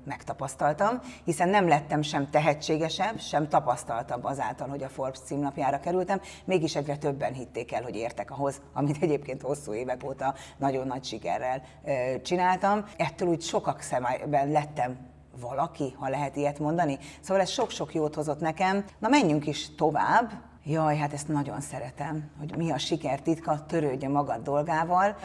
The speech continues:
Szerintem ez egy olyan hitvallás, amit mindenkinek el kellene sajátítani. Nagyon gyakran tapasztaljuk egyrészről azt, hogy mennyire befolyásol minket mások véleménye.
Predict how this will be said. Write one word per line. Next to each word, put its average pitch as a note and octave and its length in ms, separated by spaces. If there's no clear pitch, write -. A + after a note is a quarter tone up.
Szerintem F3 320
ez E3 80
egy F3+ 120
olyan A3+ 180
hitvallás, D3+ 880
amit F3+ 280
mindenkinek D3 600
el C#3+ 180
kellene C#3 300
sajátítani. D3 760
Nagyon D#3+ 420
gyakran E3 480
tapasztaljuk D3 720
egyrészről E3 460
azt, D#3 220
hogy E3 100
mennyire E3 280
befolyásol D3+ 580
minket C#3 300
mások C3+ 360
véleménye. C3 640